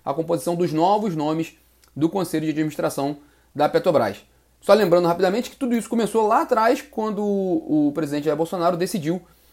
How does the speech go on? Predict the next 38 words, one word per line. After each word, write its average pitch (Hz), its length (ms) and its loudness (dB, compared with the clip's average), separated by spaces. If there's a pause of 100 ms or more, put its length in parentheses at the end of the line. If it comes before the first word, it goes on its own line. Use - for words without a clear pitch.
(100)
né, 151 320 -2
re-, 127 220 -8
mudar 180 520 2
a - 40 2
presidência 135 400 -4
da 135 80 0
companhia 135 420 -2
mais 131 160 -4
uma 175 160 -2
vez, 165 320 -4 (320)
é, 127 380 -2 (160)
retirando 156 720 -2
o 165 500 2
José 143 220 -2
Mauro 151 240 0
Coelho. 196 400 2 (180)
Então 151 160 -4
ele 170 80 2
fez 202 220 2
essa 254 180 -2
indicação 160 600 -2 (420)
para 185 420 4
o, 135 360 0
para 151 260 2
a - 20 -6
Petrobras 135 580 -2
de 113 180 -14
que - 140 -16
queria 139 420 0
novos 131 320 -2
nomes, 143 280 -2
indicou 131 400 2
os 131 80 0
novos 135 220 -4
nomes, 175 340 -4 (440)
e 185 160 -4
isso 247 180 -2
tudo 233 380 -2